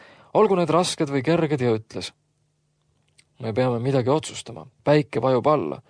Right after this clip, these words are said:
aga meie istume ja jutleme üsna rahulikult.“ „Heldene aeg, härra,“ hüüdis nüüd Tiina ja kargas püsti. „Ma pidin ju koju minema pesu likku panema, aga nüüd olen ma alles siin ja perenaine ootab.“ „Ja minul pole veel päevatöö tehtud.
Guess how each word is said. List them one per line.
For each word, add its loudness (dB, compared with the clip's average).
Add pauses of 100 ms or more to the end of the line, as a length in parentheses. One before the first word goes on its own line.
(240)
aga -2
meie 4
istume -2
ja 0
jutleme -2
üsna -4
rahulikult.“ -4 (560)
„Heldene 4
aeg, 0
härra,“ -2 (440)
hüüdis -2
nüüd -8
Tiina 0
ja 2
kargas 0
püsti. -14 (920)
„Ma 2
pidin 2
ju 2
koju 6
minema -4
pesu 0
likku -4
panema, -4 (240)
aga 0
nüüd 2
olen 2
ma 0
alles 2
siin -2
ja -2
perenaine 2
ootab.“ 0 (1000)
„Ja -2
minul 0
pole 4
veel 2
päevatöö 4
tehtud. -2